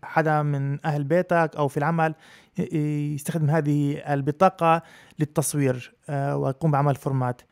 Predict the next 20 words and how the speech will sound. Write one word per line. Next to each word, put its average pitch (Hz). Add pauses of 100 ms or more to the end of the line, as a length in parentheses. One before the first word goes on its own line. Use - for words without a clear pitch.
(100)
فغير 160
مفضل 180
باستخدام 156
هذه 151
البطاقات 151 (120)
لعمل 143 (380)
أرشفة 170
أو 156
حفظ 160
للبيانات 151 (180)
لمدة 151
طويلة. 127 (260)
ونفس 180
الأمر 180
بالنسبة 160
لل 151
يو 156
اس 156
بي 156
فلاش، 165